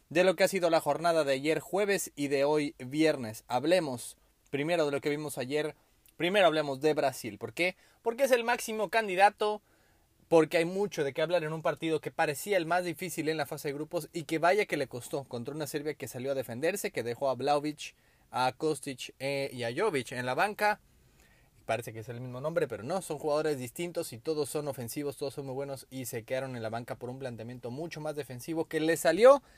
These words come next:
hasta cierto punto, hasta el minuto sesenta y dos, donde llegó por fin el gol de Richarlison,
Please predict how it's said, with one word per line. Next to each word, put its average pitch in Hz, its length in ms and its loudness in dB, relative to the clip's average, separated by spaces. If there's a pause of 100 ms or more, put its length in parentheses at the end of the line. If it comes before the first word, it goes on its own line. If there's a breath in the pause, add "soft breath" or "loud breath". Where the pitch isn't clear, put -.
(300 soft breath)
hasta 214 480 10
cierto 220 560 2
punto, 165 480 -2
hasta 139 340 0
el 135 80 -2
minuto 143 480 -4
sesenta 120 460 -8
y 120 40 -4
dos, 135 180 0
donde 117 240 -6
llegó 110 260 -6
por 117 220 -6
fin 143 260 -8 (380 soft breath)
el 151 180 6
gol 139 240 2
de 120 100 -2
Richarlison, 165 840 0